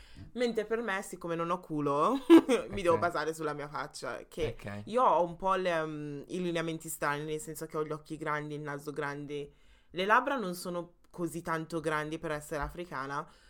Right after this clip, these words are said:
Speaker 1: no, però, boh, non lo so, mi sento carina, mi sento
Speaker 2: Sì.
Speaker 1: something, so-,
Speaker 2: Sì,
Speaker 1: I'm,
Speaker 2: sì,
Speaker 1: I'm
Speaker 2: sì.
Speaker 1: doing something here, I could do better. No, I can't, because
Speaker 2: <laughs>
Speaker 1: questa, <laughs> questa è la mia faccia. E
Speaker 2: True.
Speaker 1: quindi, però bisogna accettare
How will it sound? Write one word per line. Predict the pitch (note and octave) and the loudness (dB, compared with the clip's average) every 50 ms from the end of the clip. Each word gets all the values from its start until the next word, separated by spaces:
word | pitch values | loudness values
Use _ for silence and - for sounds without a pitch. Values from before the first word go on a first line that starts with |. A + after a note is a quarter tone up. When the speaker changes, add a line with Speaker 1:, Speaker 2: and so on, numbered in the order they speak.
| - - - - | -20 -20 -12 -8
Speaker 1:
no, | E3+ F3 F3+ F3 F3 - - | -4 -2 -2 -2 -4 -6 -2
però, | - A#3 G#3+ F#3 F3+ D3 D3+ | 2 4 6 6 6 6 4
boh, | E3 D#3+ F3+ D#3+ | 0 -2 -2 -2
non | C#3+ D3+ E3+ | 0 0 -4
lo | F#3+ | -4
so, | - E3 D3+ | -6 -6 -6
mi | E3 F#3 | -6 -6
sento | G#3 - A#3+ A#3+ B3+ | -8 -8 -8 -8 -8
carina, | B3 - A3+ G#3 F#3+ F3+ E3+ E3 F3 F#3 G3 | -8 -6 -6 -4 -4 -6 -6 -6 -8 -10 -10
mi | F#3+ F3+ | -10 -10
sento | F3+ - F#3+ F#3 F3+ F#3+ F#3+ F#3 F#3 F#3+ F#3+ G3+ A3 - - - - - - - - - | -8 -8 -8 -6 -6 -4 -4 -4 -6 -6 -10 -10 -12 -14 -18 -20 -20 -20 -18 -18 -16 -16
Speaker 2:
Sì. | - - - - D#3 A#2 B2+ - | -14 -10 -8 -8 -8 -8 -10 -12
Speaker 1:
something, | - - - A3+ A3+ A3 A3+ G#3+ F#3+ F3+ E3+ | -10 -6 -2 -2 -2 -2 -4 -8 -10 -10 -10
so-, | - - - - - - | -10 -10 -10 -10 -14 -14
Speaker 2:
Sì, | - - - | -8 -2 -2
Speaker 1:
I'm, | C4 - | -2 -2
Speaker 2:
sì, | - - | 0 -4
Speaker 1:
I'm | A#3+ C#4 B3+ | -4 -4 -4
Speaker 2:
sì. | A#3+ - | -6 -4
Speaker 1:
doing | C#4+ B3+ A3+ | -6 -6 -6
something | - - A3 G#3 F#3+ - E3+ D#3+ E3+ | -4 -6 -6 -6 -6 -10 -8 -8 -8
here, | F3+ F3 D#3+ B2 F#2 E2 - | -6 -6 -6 -6 -8 -8 -8
I | - F3+ | -10 -8
could | - A3 G3+ A3 | -8 -6 -4 -2
do | A#3 F3+ | -4 -2
better. | E3+ E3+ E3 - E3 D3 D#3 F#3 B3+ C#4+ - - - - - - - - - - - - _ - _ _ - - - - - - | -2 -4 -4 -2 -2 2 4 4 4 2 0 -10 -20 -20 -20 -20 -20 -20 -20 -20 -20 -20 _ -20 _ _ -20 -20 -20 -20 -18 -10
No, | - G#3 G3+ F#3 | -4 0 2 2
I | F3+ | 2
can't, | F#3 - A3 G3+ E3+ C3+ C#3+ | 2 2 2 2 2 0 -2
because | F3 E3+ - F3 E3+ E3+ | -6 -4 -2 -2 2 8
Speaker 2:
<laughs> | - B3+ - - B3+ | 8 8 10 10 10
Speaker 1:
questa, | - B3 A3+ - G#3+ - - G#3+ G#3 | 12 10 10 10 8 4 4 6 6
<laughs> | E4+ C#4+ B3+ | 6 6 8
questa | A#3+ D4+ E4 E4+ - - | 6 4 4 6 8 10
è | A3 | 10
la | G#3+ G#3+ | 10 8
mia | A3 A#3 | 8 8
faccia. | A3 B3+ A#3+ G#3+ G3+ - - - - B3 A#3+ C4+ - A3+ A#3 A3 D4 - - - - - | 12 12 12 12 12 10 4 2 6 10 10 10 8 6 0 -2 -4 -10 -10 -12 -10 -4
E | - G#3 | -4 -4
Speaker 2:
True. | - - C3 A2+ G#2+ | 2 6 8 8 10
Speaker 1:
quindi, | G#2 G#2 F#3+ F#3 - - - - - - - | 8 8 4 0 -2 -4 -8 -10 -12 -16 -10
però | - - B3+ C4+ | -2 2 2 2
bisogna | A#3+ A3 G3 G#3 G3+ G3 F#3+ F#3 F3+ F3+ | 2 2 -2 -2 -2 0 2 2 2 2
accettare | F3+ F3+ - G#3 - - - D#3+ D#3 D#3+ E3 E3 E3 E3 D#3+ D#3+ D#3 D3 C#3+ C3 F#2+ - - | 0 -2 -6 -8 -6 0 4 6 6 6 6 4 4 4 2 2 2 2 2 0 -2 -4 -6